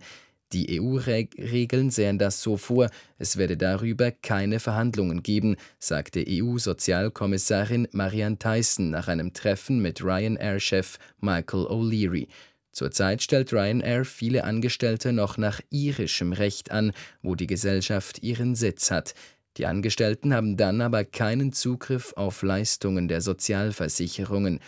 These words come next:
In fünf E-U-Ländern will das Personal von Ryanair am Freitag streiken.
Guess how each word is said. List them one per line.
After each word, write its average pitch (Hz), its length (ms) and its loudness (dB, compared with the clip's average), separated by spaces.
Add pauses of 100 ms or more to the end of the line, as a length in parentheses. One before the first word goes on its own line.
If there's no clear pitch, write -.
(420)
In 85 300 0
fünf 113 480 0
E-U-Ländern 117 800 2
will 117 120 2
das 104 200 2
Personal 98 520 0
von 87 260 0
Ryanair 104 680 0
am 110 160 0
Freitag 101 560 -2
streiken. 110 640 0